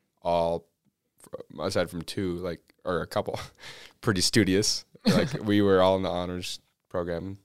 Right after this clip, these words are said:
Speaker 1: so th-, I think that's why we meshed.
Speaker 2: Yeah. And then, um, also in high school, and this is where, um, my, um, when I say I could run fast, my major weakness was,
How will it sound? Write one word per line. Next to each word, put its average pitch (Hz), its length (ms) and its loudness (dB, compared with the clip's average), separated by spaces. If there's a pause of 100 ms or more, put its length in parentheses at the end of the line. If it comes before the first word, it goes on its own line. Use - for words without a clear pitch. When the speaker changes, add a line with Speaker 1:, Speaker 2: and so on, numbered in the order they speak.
Speaker 1:
so - 180 -6
th-, 85 160 -4
I 87 100 0
think 92 160 -6
that's 78 180 -8
why 78 140 -6
we 80 220 -8
meshed. 82 460 -14 (800)
Speaker 2:
Yeah. 92 220 -10 (1300)
And 107 240 0
then, 107 400 0 (180)
um, 98 420 -8 (320)
also 113 500 2
in 95 80 -4
high 98 240 -2
school, 98 640 -8 (120)
and 101 180 -8
this 95 200 -6
is 95 160 -8
where, 95 340 -8 (680)
um, 98 340 -16 (680)
my, 107 140 -12 (400)
um, 101 420 -14 (340)
when 101 140 -12
I 95 120 -6
say 98 300 -2
I 92 60 -4
could 104 200 -6
run 101 260 -4
fast, 107 600 -2 (680)
my 101 200 -10
major 110 520 0
weakness 101 720 0
was, 92 440 -6